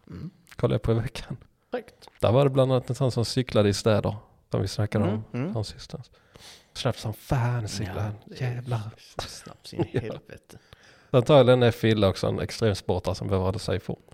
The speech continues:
Speaker 1: <laughs> Ja.
Speaker 2: Eh, Ronny säger att det är ett super Systembolaget. De hade mycket öl.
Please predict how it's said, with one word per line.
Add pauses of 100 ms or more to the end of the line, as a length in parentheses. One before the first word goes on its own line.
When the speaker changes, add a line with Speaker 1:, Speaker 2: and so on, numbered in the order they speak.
(220)
Speaker 1:
<laughs>
Ja. (520)
Speaker 2:
Eh, (500)
Ronny (360)
säger
att (300)
det
är
ett
super (320)
Systembolaget.
De
hade
mycket
öl.